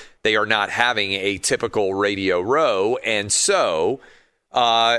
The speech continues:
we would ordinarily be down in Tampa. Instead, we are in our respective locations, L A for the crew out in L A,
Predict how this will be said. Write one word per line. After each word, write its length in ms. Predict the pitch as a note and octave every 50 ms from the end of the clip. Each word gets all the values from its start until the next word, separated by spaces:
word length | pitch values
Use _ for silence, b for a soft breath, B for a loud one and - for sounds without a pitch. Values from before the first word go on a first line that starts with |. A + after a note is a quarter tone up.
| - -
we 300 | B2 A#2+ A#2+ C3+ C#3+ D3+
would 220 | D3+ C#3 C3+ B2+
ordinarily 640 | C3 C#3 C3+ B2+ A#2+ A#2 A#2+ A#2+ A#2 A#2+ A#2 A#2 A#2
be 120 | G#2+ A2 A2
down 280 | G#2 G#2 G2 G2 G2
in 80 | F#2+ F#2
Tampa. 420 | - D3 D3+ D3+ D3 - D#3 C#3 -
Instead, 500 | - A#2 G#2+ G#2 - - A#2+ A#2 A2+ A2
we 220 | A2 G#2+ G#2 G#2 G#2
are 420 | G2 G2 G2 F#2+ F#2+ G2 G2 E2+
in 300 | C#2 G2+ G2+ G2 G2 G2
our 260 | E2+ D2+ G2 F#2+ F#2
respective 580 | F#2 F#2+ F#2 - - - G2 F2+ - - F#2+ F2+
locations, 720 | F#2 F#2 F2+ - - C3 C3 A#2 - B2+ A#2+ A#2 A2 -
L 320 | - - G#2 G2+ G2+ G2+
A 160 | G2 G2 G2 F#2+
for 340 | - - - F#2+ F#2+ F#2
the 80 | F2 F#2
crew 300 | - - G#2 G#2 F#2+ F#2
out 140 | F2+ F2+ F2+
in 100 | F2 F2
L 260 | F2 F2 F2+ F#2+ A2+
A, 280 | B2+ C3 C3 B2+ A#2+